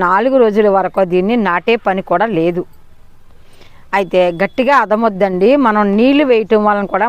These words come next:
మట్టి చదురుకుంటుందండి. ఇలా మనం ఈ మొక్కనైతే సేవ్ చేసేసాము. అలానే ఇక్కడ ఈ గింజలనే మనం ఇక్కడ వేసుకుందామండి. ఇవి వేసుకొని ఈ పర్పుల్ రంగులు రెండు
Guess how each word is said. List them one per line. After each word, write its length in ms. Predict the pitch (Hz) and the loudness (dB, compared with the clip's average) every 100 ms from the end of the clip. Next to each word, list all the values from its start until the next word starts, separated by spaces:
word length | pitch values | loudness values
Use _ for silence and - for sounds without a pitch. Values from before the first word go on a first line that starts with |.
| 226 | -4
మట్టి 200 | 185 254 240 | -4 -4 -2
చదురుకుంటుందండి. 840 | 190 196 208 190 196 190 180 175 165 - - - - - - - 214 | -2 -2 -4 -2 -2 -2 -2 -4 -6 -14 -20 -20 -20 -20 -20 -10 0
ఇలా 160 | 208 220 339 240 | 2 2 -2 -2
మనం 200 | 190 196 196 196 | 0 0 -2 0
ఈ 20 | 208 190 | 0 0
మొక్కనైతే 420 | - 196 190 240 - | -2 -4 -4 -6 -2
సేవ్ 180 | 190 175 | -2 0
చేసేసాము. 560 | 185 185 175 185 175 233 392 - - - - - | -4 -4 -6 -4 -2 -4 -4 -10 -20 -20 -14 -4
అలానే 420 | 180 208 208 180 170 175 - - - - - - 240 | 0 0 -2 -6 -6 -8 -12 -20 -20 -20 -20 -10 -8
ఇక్కడ 220 | - 294 302 240 | -4 -2 0 0
ఈ 20 | 208 190 | -2 -2
గింజలనే 500 | 190 214 202 185 180 - - - - 180 | 0 0 0 -2 -4 -8 -18 -20 -16 -4
మనం 220 | 180 202 339 - - 214 | -2 -2 -4 -8 -18 -12
ఇక్కడ 140 | - 196 175 | -2 0 0
వేసుకుందామండి. 760 | 175 - 185 180 170 165 160 156 - - - - - - - - - - - - - - 185 | -2 -4 -4 -2 -2 -4 -6 -8 -16 -20 -20 -20 -20 -20 -20 -20 -20 -20 -20 -20 -20 -12 -6
ఇవి 100 | 185 | 0
వేసుకొని 520 | 196 190 185 190 202 311 466 - - - - - - 220 | 0 -2 -4 -4 -2 -4 -6 -18 -20 -20 -20 -20 -8 -2
ఈ 20 | 208 185 214 | -2 -2 -4
పర్పుల్ 380 | 214 214 277 269 233 | -4 -2 -2 0 0
రంగులు 320 | 226 226 220 208 | 2 2 2 2
రెండు 200 | 214 214 | 0 2